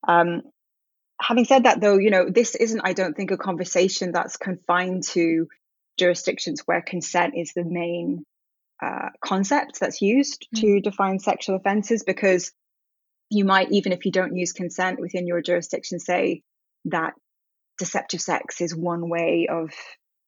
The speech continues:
Speaker 1: failing to engage in adequately respectful sex and therefore should be, should be a crime and possibly a sex crime on that basis. Um,
Speaker 2: Mm.
Speaker 1: so the other, the other big question, um, is, is this one of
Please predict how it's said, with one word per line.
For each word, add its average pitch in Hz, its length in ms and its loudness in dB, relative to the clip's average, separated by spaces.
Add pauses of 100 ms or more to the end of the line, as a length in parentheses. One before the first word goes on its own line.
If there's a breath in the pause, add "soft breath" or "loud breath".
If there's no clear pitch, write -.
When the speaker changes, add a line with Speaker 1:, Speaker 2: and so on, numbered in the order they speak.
(120)
Speaker 1:
failing 175 580 2
to 165 160 -4
engage 170 560 -2
in 170 140 -4
adequately 165 480 -4
respectful - 500 -6
sex - 380 -6
and 151 100 -6
therefore 165 300 -6
should - 180 -12
be, 160 220 -6 (460)
should 208 120 2
be 214 60 8
a 214 60 4
crime 262 300 6
and 190 80 -6
possibly 190 340 -4
a 170 40 -8
sex - 300 -8
crime 165 240 -6
on 165 80 -6
that 165 200 -6
basis. 170 600 0 (880)
Um, 214 240 6
Speaker 2:
Mm. 214 200 2 (800)
Speaker 1:
so 247 480 6 (200)
the 254 160 6
other, 285 340 4
the 240 120 4
other 285 140 4
big 262 140 4
question, 208 600 -2 (100)
um, 175 520 -2 (2250)
is, 185 380 0
is 180 200 0
this 175 220 -2
one 180 220 0
of 165 200 0